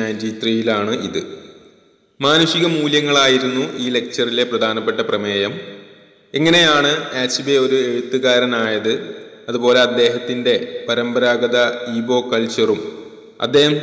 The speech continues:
പുതുതായി സ്വീകരിച്ച ക്രിസ്ത്യൻ മൂല്യങ്ങളും ഇംഗ്ലീഷ് വിദ്യാഭ്യാസവും എങ്ങനെയാണ് ലോകത്തെ മനസ്സിലാക്കുവാൻ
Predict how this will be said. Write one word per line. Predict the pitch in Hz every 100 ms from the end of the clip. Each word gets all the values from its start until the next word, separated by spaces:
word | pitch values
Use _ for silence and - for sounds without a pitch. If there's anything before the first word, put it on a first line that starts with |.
| -
പുതുതായി | 143 135 135 135
സ്വീകരിച്ച | - 131 127 127 120 131 131 190 - -
ക്രിസ്ത്യൻ | 139 131 - 156 139
മൂല്യങ്ങളും | 131 127 127 120 120 165 - - - - - -
ഇംഗ്ലീഷ് | 151 160 165 160
വിദ്യാഭ്യാസവും | 156 139 139 139 131 127 123 127 131 147
എങ്ങനെയാണ് | 131 139 147 139 131 131 127
ലോകത്തെ | 123 123 127
മനസ്സിലാക്കുവാൻ | 120 117 120 120 117 113 110